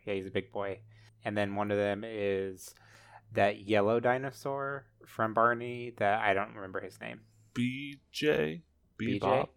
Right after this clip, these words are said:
Speaker 2: Bebop's the T M N T. I think his name might have been B J.
Speaker 1: Was it B J?
Speaker 2: Yeah. I'll look. I'll, I'll check that real quick. I am purposefully spelling B J in a long form fashion.
Speaker 1: It's good.
Speaker 2: B J.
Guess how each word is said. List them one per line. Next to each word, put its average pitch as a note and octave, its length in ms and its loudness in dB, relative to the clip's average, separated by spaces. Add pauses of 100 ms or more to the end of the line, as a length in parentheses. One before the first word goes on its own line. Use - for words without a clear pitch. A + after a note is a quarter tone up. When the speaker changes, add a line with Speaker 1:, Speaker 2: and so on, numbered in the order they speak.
(260)
Speaker 2:
Bebop's B2+ 480 4
the E2+ 180 -4 (140)
T G#2 160 -4
M F2+ 100 -2
N E2+ 120 -6
T. - 320 -6
I F2+ 80 -2
think D3+ 220 -2
his B2+ 140 -2
name G2+ 160 -2
might F#2 140 2
have F2 80 0
been E2+ 160 -4
B - 160 -8
J. - 320 -8 (460)
Speaker 1:
Was G#2+ 160 -4
it A2+ 80 -6
B A2+ 100 -2
J? C3+ 320 -2 (300)
Speaker 2:
Yeah. - 180 0 (380)
I'll F#2+ 160 6
look. - 160 -6 (160)
I'll, G2+ 120 6
I'll F#2+ 220 6
check - 240 -6
that - 160 -4
real - 80 -6
quick. - 260 -12 (960)
I G2+ 140 4
am F2+ 160 -2
purposefully F#2 720 -2
spelling G2 720 2
B A2+ 180 0
J F2 320 0 (320)
in A2+ 100 4
a B2+ 120 6
long G2 240 0
form F#2+ 360 -2
fashion. - 440 -6 (300)
Speaker 1:
It's - 100 -20
good. G2 320 -4 (260)
Speaker 2:
B G#2+ 160 2
J. F#2+ 300 4